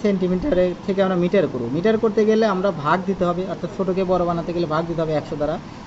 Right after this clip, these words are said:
সমান হয়ে গেল, আহ, মিটার। তাহলে এটা আমাদের শূন্য শূন্য কাটলাম, অর্থাৎ জিরো পয়েন্ট টু মিটার হয়ে গেল। তাহলে আমরা এটা মিটার বানালাম।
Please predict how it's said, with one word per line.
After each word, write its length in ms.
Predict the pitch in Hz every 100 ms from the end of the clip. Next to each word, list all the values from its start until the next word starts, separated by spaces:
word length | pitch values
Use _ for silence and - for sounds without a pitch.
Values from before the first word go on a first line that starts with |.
| - - -
সমান 260 | 196 175 175
হয়ে 200 | 175 185
গেল, 180 | 185 196
আহ, 680 | 254 - - - 160 156
মিটার। 360 | 151 170 160 104 - - - - - - - - - 784 - - 508 523 - 508 523 - - - - - - - -
তাহলে 300 | 190 214 202
এটা 300 | 196 208 233
আমাদের 400 | 190 180 185 185 190 -
শূন্য 180 | 196
শূন্য 220 | 190 208 202
কাটলাম, 480 | 190 190 196 247
অর্থাৎ 260 | 220 180 180 160
জিরো 220 | 185 208 214
পয়েন্ট 280 | 190 190 180 -
টু 220 | 208 285 - - - - - - -
মিটার 380 | 175 185 175 127
হয়ে 180 | 117 107
গেল। 260 | - - - - 104 - - - 104 - - - - - - - - - 339 - 349 - - - - - - - -
তাহলে 180 | 196 208
আমরা 180 | 226 226
এটা 180 | 202 208
মিটার 300 | 202 240 233
বানালাম। 420 | 233 226 233